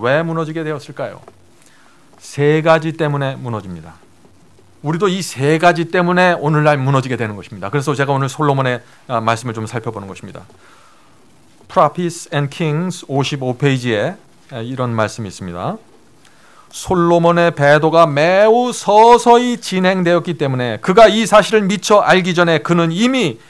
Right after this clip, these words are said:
하나님께로부터 멀리 떠나 있었다."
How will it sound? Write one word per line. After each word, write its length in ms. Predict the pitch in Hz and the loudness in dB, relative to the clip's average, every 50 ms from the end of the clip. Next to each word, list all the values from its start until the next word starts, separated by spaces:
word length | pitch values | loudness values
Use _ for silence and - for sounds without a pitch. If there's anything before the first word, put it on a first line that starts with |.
| _ _ | _ _
하나님께로부터 1120 | - - - 226 226 226 220 220 220 214 196 185 - 208 190 185 180 165 160 160 - 160 151 | -12 -4 -2 0 4 4 4 4 2 -2 -4 -4 -4 -4 -2 -2 -2 -4 -6 -6 -4 -4 -4
멀리 500 | 143 135 131 127 127 120 123 117 113 110 - | -2 -4 -4 -6 -6 -8 -12 -12 -14 -14 -14
떠나 280 | 120 110 107 104 101 110 | -16 -16 -16 -16 -20 -20
있었다." 320 | 110 - - 98 - - | -20 -20 -20 -20 -20 -20